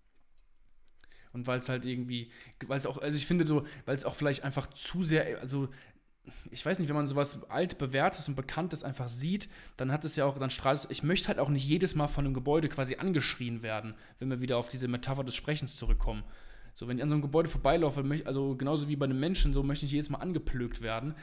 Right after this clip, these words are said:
in Anführungszeichen, wenn es halt so eine provozierende Sprache ist, wie jetzt irgendwas Ausgefallenes. Deswegen sind halt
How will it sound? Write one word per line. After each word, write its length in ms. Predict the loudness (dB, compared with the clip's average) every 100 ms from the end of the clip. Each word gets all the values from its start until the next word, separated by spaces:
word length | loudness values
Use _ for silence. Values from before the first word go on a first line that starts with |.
| -14
in 80 | -8
Anführungszeichen, 580 | -6 -2 -2 0 0 0
wenn 100 | -2
es 100 | -2
halt 100 | -2
so 60 | -2
eine 80 |
provozierende 640 | -2 -2 -2 0 2 2 2
Sprache 440 | -2 2 2 0
ist, 200 | -4 -4
wie 100 | -2
jetzt 320 | -2 -2 -6 -10 -20 -8
irgendwas 360 | -4 -2 0 0
Ausgefallenes. 880 | 0 -2 -6 -2 -2 -2 -4 -6 -8 -18 -20 -18
Deswegen 260 | -8 -4 -2
sind 160 | 0 0
halt 240 | 0